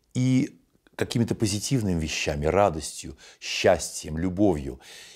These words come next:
И одновременно, одновременно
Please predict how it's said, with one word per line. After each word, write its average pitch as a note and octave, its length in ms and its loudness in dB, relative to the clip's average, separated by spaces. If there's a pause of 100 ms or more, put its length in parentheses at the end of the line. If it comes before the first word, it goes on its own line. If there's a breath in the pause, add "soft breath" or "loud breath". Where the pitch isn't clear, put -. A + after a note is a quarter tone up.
(200 loud breath)
И C3+ 300 2
одновременно, A#2 880 2
одновременно F#2+ 920 -2